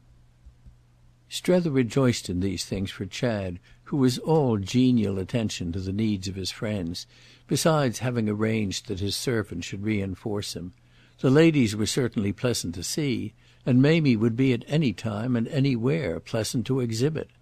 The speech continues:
She would look extraordinarily like his young wife,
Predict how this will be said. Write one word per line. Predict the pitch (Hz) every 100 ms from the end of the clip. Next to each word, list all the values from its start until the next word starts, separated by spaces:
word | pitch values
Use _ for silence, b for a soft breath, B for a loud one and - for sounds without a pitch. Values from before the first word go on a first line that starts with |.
| _ b b b
She | - 139
would | 135
look | 135 156
extraordinarily | 135 - - - 165 160 113 90 90 90 98 104
like | 113 120
his | - 107
young | 113 117 110 107
wife, | 113 107 104 -